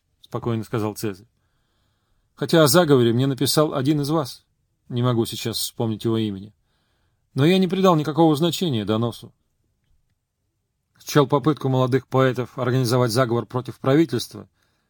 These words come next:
имею в виду себя, Помпея и ещё некоторых лиц высокого общественного положения. Да, я счёл такую попытку заблуждением, а не преступным умыслом, требующим расследования.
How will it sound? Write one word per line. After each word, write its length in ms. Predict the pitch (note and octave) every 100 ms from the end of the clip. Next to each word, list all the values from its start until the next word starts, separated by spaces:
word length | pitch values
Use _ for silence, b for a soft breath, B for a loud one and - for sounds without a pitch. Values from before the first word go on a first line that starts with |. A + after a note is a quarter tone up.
| _
имею 300 | - B2 A#2
в 40 | A2
виду 140 | A2
себя, 460 | G#2+ C#3 A#2+ G#2 G2 _
Помпея 540 | A2+ A2+ G2+ C3 A2 G2+
и 140 | A2
ещё 280 | A#2 - C3+
некоторых 400 | A#2+ F#2+ A2 -
лиц 180 | B2 A#2+
высокого 420 | A2+ C3 A2+ A2+
общественного 440 | - C3+ - A#2
положения. 580 | B2+ B2 A#2 D#3+ C#3+ B2+ _ _ _ _ _ _ _ _ _ _ _ _ _ _
Да, 420 | - C#3 D3 A2+ - _ _ _ _
я 140 | C3+ D3+
счёл 200 | - D#3+
такую 280 | D#3+ F3
попытку 340 | D3+ D#3 E3+ D3+
заблуждением, 840 | D3+ D#3 E3 D3 B2 F#2 F2+ - _ _ _ _
а 100 | B2+
не 100 | C3+
преступным 560 | B2+ D3+ - C#3 A#2 A#2+
умыслом, 380 | G#2+ - G#2 F#2+
требующим 520 | A#2+ A2 A2+ - A#2
расследования. 680 | A#2+ - B2+ G2+ F#2+ -